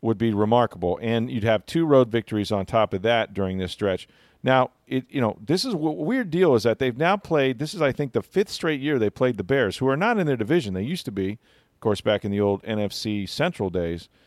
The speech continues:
Um, but they, they have some familiarity with this team. And, uh, and yet, you know, they have a whole new coaching staff, a whole new offense, all of that. Um, but this is the classic matchup, Steve, of, of strength against strength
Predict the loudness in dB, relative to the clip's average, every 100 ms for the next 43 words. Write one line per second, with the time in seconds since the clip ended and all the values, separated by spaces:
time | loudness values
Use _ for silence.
0 | _ _ -4 0 2 0 0 2 2 0
1 | 0 0 2 0 -2 0 2 2 4 2
2 | 2 0 -2 -4 -4 -6 -6 -10 _ _
3 | _ _ -4 0 2 2 4 4 4 0
4 | 2 2 0 -12 -4 0 2 4 4 4
5 | 4 2 0 2 0 -2 -4 2 2 2
6 | 0 0 2 2 2 2 -2 -4 0 2
7 | 2 2 0 -2 -4 -8 _ _ _ -6
8 | -2 0 2 0 0 -2 0 0 0 -4
9 | 2 2 2 -2 -4 -2 -2 -4 -2 -2
10 | 0 0 -2 -4 -4 -4 -4 -2 -2 -2
11 | -4 -4 -4 -2 -2 -4 -10